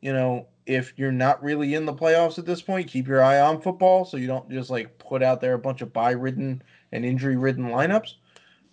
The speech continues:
But if you're gearing up for baseball, now's a pretty decent time to start paying attention to some, some baseball movement and see what happens, uh, with some signings and, and, uh, movement there.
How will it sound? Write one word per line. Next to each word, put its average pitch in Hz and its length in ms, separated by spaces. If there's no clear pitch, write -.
But 143 160
if 147 140
you're 151 140
gearing 180 360
up 202 140
for 190 100
baseball, 202 400
now's 156 340
a 160 60
pretty 160 260
decent 147 460
time 147 240
to 143 60
start 131 260
paying 143 220
attention 139 420
to 131 80
some, 131 360
some 139 200
baseball 135 420
movement 123 460
and 113 160
see 127 180
what 123 180
happens, 113 560
uh, 113 260
with 110 160
some 113 160
signings 107 640
and, 95 360
and, 98 380
uh, 90 220
movement 101 440
there. - 240